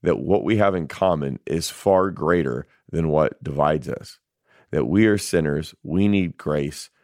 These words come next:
Jesus is king. But unfortunately, that hasn't brought the unity that it should. So all this is on my mind because today we're going to be looking at Jesus' death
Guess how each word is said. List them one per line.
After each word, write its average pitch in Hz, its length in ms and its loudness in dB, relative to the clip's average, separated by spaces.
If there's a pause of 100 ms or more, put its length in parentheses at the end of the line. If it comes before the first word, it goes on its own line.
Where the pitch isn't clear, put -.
(220)
Jesus 98 640 0 (120)
is 78 200 -4
king. 67 460 -6 (1000)
But 87 120 2
unfortunately, 82 680 0
that 80 220 2
hasn't 82 360 -2
brought 76 240 0
the 73 100 -2
unity 69 640 0 (220)
that 69 120 -4
it - 120 -14
should. 73 380 -2 (1160)
So 110 200 2
all 147 160 6
this 147 200 2
is 113 100 2
on 110 160 6
my 98 140 4
mind 92 440 2
because 87 640 0 (400)
today 110 380 4
we're 107 160 2
going 98 360 4
to 95 120 -4
be 90 180 2
looking 90 460 0
at 80 280 0
Jesus' 95 600 -2
death 90 500 0